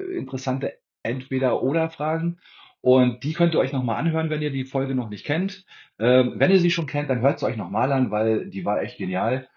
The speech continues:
Und, ähm, hinterher gibt's vielleicht noch, wenn die Mädels dann aus dem Knick kommen,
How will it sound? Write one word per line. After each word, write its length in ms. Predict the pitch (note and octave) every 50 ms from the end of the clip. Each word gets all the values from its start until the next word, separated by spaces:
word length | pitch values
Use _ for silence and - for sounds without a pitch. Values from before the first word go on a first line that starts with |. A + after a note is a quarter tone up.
| _ _ _ _ _
Und, 520 | - A#2 A2+ A#2 A#2 A#2 A2+ A2+ A2 A2 - -
ähm, 300 | G#2 G#2 G#2+ G#2+ G2+ G2
hinterher 440 | A2+ D3+ E3+ G3 E3 C#3+ D3 C#3+
gibt's 500 | C3 - C3+ F3 F3 - - - - - -
vielleicht 580 | - B2 A#2+ B2 C3 D#3 F3+ G3+ - - - -
noch, 280 | E3 F3 F#3 D3 G2+
wenn 160 | A2 C#3+ F3+ G3
die 100 | G3 E3+
Mädels 320 | D3+ D#3 E3 E3+ D#3+ - -
dann 100 | C#3+ D3
aus 180 | - A#2+ C3
dem 100 | - A#2
Knick 220 | A2 - D#3 E3+ -
kommen, 320 | - G2+ G#2+ C#3+ E3 E3+